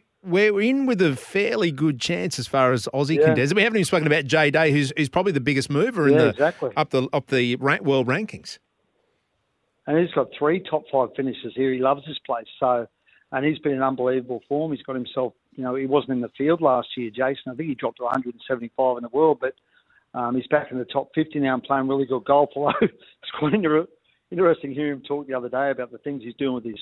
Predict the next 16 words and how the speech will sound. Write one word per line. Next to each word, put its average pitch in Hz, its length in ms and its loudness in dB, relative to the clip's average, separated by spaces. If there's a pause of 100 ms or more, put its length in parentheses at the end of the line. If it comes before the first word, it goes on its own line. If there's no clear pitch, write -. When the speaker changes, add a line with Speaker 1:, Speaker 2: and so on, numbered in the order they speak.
Speaker 2:
swing 139 240 -2
and 110 80 -8
how 131 120 -4
much 135 200 -4
is 113 100 -14
going 127 220 -2
on 117 160 -8
in 110 60 -14
his 107 180 -18
head, 147 200 0 (580)
you 131 80 -4
know, 123 100 0
in 120 100 -4
terms 131 360 -2
of 139 180 -2
his 131 160 -6